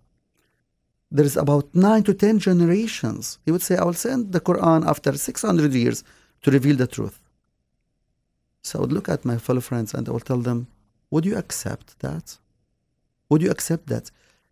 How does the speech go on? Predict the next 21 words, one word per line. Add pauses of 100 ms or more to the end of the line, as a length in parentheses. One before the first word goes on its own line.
(120)
the
truth
will
be (680)
away
from
earth
and
a
deceiving
God (1800)
will
claim
that
he's
a
deceiver
after
six
hundred
years?"